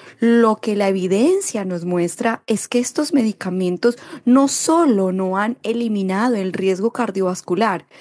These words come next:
sino que además están causando serios problemas en la salud.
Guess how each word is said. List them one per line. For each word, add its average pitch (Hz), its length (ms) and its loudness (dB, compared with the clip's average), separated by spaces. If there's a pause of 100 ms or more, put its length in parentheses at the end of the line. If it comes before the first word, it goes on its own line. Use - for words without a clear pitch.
(160)
sino 247 300 2
que 247 120 -2
además 220 500 2
están 196 320 -6
causando 220 760 -2
serios 285 640 0
problemas 269 720 0
en 202 120 -4
la 185 80 -8
salud. 165 380 -8